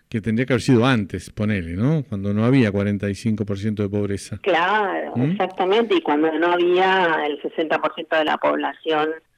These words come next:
Speaker 2: eh, con, con obesidad, o
Speaker 1: Sí.
Speaker 2: con sobrepeso y obesidad, ¿no?
Speaker 1: Ujú.
Speaker 2: Eh, sí, me parece que queda fuera de, de, de, de estas leyes. A ver, voy a aclarar, cualquier medida que sea, eh,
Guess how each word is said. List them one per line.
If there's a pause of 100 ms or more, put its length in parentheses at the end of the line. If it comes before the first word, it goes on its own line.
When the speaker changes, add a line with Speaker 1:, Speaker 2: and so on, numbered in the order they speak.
(340)
Speaker 2:
eh, (120)
con,
con
obesidad,
o
Speaker 1:
Sí.
Speaker 2:
con
sobrepeso
y
obesidad,
¿no? (300)
Speaker 1:
Ujú.
Speaker 2:
Eh, (180)
sí,
me
parece
que
queda
fuera
de, (220)
de,
de,
de
estas
leyes. (540)
A
ver,
voy
a
aclarar, (180)
cualquier
medida
que
sea, (280)
eh,